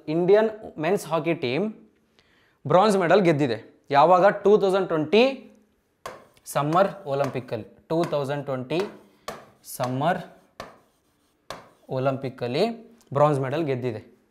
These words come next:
ನಮ್ಮ ಇಂಡಿಯಾ. ಓಕೆನಾ? So, ಇವ್ರಿಗಿನ ಬಿಫೋರ್ ಯಾರಿದ್ರಪ್ಪ? So, ಇವರು ಟೂ ತೌಸಂಡ್ ನೈನ್ಟೀನಲ್ಲಿ ಜಾಯ್ನ್ ಆಗಿದ್ದು.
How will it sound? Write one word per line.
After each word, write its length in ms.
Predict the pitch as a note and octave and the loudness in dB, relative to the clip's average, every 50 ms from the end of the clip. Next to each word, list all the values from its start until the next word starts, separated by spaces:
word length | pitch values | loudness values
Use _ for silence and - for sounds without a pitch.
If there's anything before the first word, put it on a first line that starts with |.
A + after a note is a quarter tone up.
| _ _ _ _ _ _ - - - - _ _ _ _ _ _ | _ _ _ _ _ _ -20 -18 -18 -20 _ _ _ _ _ _
ನಮ್ಮ 140 | C3 B2+ B2+ - | -10 -10 -8 -6
ಇಂಡಿಯಾ. 280 | B2+ C3 B2+ B2+ A#2 A2 - - _ _ _ _ _ _ _ - - - _ _ _ _ _ _ _ _ - - - - _ _ _ _ _ _ _ _ _ _ _ _ _ _ _ _ _ _ _ _ _ _ _ _ _ _ C3+ | -6 -4 -4 -4 -4 -6 -8 -16 _ _ _ _ _ _ _ -20 -20 -20 _ _ _ _ _ _ _ _ -20 -20 -20 -20 _ _ _ _ _ _ _ _ _ _ _ _ _ _ _ _ _ _ _ _ _ _ _ _ _ _ -14
ಓಕೆನಾ? 280 | A2+ - C#3 C#3 E3 E3+ D3 - - _ _ _ _ _ _ _ _ - - | -10 -8 -6 -6 -6 -6 -8 -12 -18 _ _ _ _ _ _ _ _ -4 0
So, 120 | G#3 G#3+ G#3 G3+ G#3+ | 0 2 2 2 4
ಇವ್ರಿಗಿನ 340 | B3 C#4+ C#4+ B3+ A#3+ C4 B3+ A3+ E3 | 4 4 4 2 2 2 2 2 2
ಬಿಫೋರ್ 360 | D#3 F#3+ F3+ - A#3 A#3 G3+ - - - - - - - _ | 0 0 2 4 4 4 4 2 -4 -10 -14 -18 -20 -10 _
ಯಾರಿದ್ರಪ್ಪ? 520 | D3 D#3 F3 F3 F3 E3 E3 E3+ D#3 - F3 F3 F3 - - - _ _ _ _ _ _ _ _ _ _ _ _ _ _ _ _ _ _ _ _ - | 4 4 6 6 4 2 2 2 2 2 0 0 0 -6 -14 -20 _ _ _ _ _ _ _ _ _ _ _ _ _ _ _ _ _ _ _ _ -8
So, 120 | D#3 C#3+ | -4 -2
ಇವರು 200 | D3 F3 F#3+ G#3 A3+ | 2 4 4 4 2
ಟೂ 240 | - - - F#3+ | 2 2 4 4
ತೌಸಂಡ್ 280 | F#3+ F#3 G3 F#3 G3+ F#3+ | 4 4 2 0 0 0
ನೈನ್ಟೀನಲ್ಲಿ 440 | E3+ D#3 D#3 D#3 D3 D#3+ E3+ F#3 F3+ | 0 -2 -2 -2 -2 -2 -2 -2 0
ಜಾಯ್ನ್ 240 | C#3+ D#3 D3+ D3 C#3 | 0 -2 -2 -2 -4
ಆಗಿದ್ದು. 300 | C3 A#2+ A#2 A2 A2+ | -4 -6 -6 -8 -10